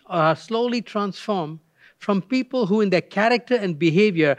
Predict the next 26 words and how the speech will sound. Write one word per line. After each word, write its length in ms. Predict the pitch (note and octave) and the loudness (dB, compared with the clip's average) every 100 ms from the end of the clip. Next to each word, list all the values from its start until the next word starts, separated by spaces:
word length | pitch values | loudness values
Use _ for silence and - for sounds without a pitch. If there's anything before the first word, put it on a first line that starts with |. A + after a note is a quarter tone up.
| - | -4
are 100 | - | -6
poky 600 | C#3+ _ A3+ A3+ - G#3+ | -6 _ 0 0 -2 -2
and 100 | F#3 | -2
scratchy 640 | - - G3 F#3 - F#3 F3 | -4 -4 -2 -2 -4 -4 -4
and 100 | D#3+ | -2
irritable 600 | F#3+ G#3+ - C3 C3 B2+ _ _ _ - | 0 0 0 -2 -2 -4 _ _ _ -12
to 100 | C3+ | -6
people 360 | F#3 F3+ G3 | -4 -2 -2
whose 280 | C#3 D#3 B2 | -4 -4 -2
lives 320 | C3 D#3+ D#3 | 0 0 2
are 80 | D3 | 0
like 160 | C3+ B2+ | -2 -4
a 60 | |
fragrance 760 | A#2 - - D#3 D#3+ C3 A#2 - | -12 -14 -2 0 0 -4 -10 -12
that 160 | A2 | -12
touches 340 | - C3 C#3 A2+ | -8 -6 -8 -10
other 220 | B2 G#2+ | -10 -12
people 320 | - B2 B2 | -10 -10 -8
and 80 | A2+ | -8
they 80 | A2+ | -8
want 240 | A#2 B2 | -10 -12
to 60 | G#2+ | -14
be 120 | A2 | -16
there 160 | G#2+ G#2+ | -12 -8
with 260 | C3+ D3 | -8 -8
them. 100 | - | -20